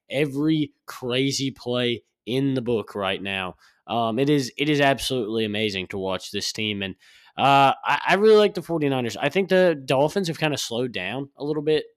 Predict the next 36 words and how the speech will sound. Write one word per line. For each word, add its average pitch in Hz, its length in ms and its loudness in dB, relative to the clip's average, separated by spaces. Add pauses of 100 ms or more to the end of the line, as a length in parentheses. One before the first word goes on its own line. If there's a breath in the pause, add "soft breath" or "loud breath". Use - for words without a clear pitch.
this 147 240 -4
season. 156 360 -2
They're 127 100 -4
not 139 300 -2 (340 soft breath)
as, 127 540 0
uh, 120 420 -2 (460)
as 143 320 -2
high-powered, 147 720 -2
I 92 100 -6
think. 101 360 -10 (340 soft breath)
And 131 140 0
I, 139 240 2
I - 20 -2
think 156 160 -2
the 143 60 -10
forty-niners 139 560 -2
are 127 100 -4
a 117 60 -6
ty-, - 240 -8
definitely 131 340 -2
a 107 40 -4
type 110 260 -6
of 101 100 -18
team 110 220 -8
that 92 120 -14
can 101 140 -16
get 104 140 -6
in 104 80 -6
there 98 140 -8
and 95 120 -12
get 95 140 -10
stops. 85 400 -8
This 113 160 -8
defense 113 300 -6
has 101 120 -10
been 92 260 -8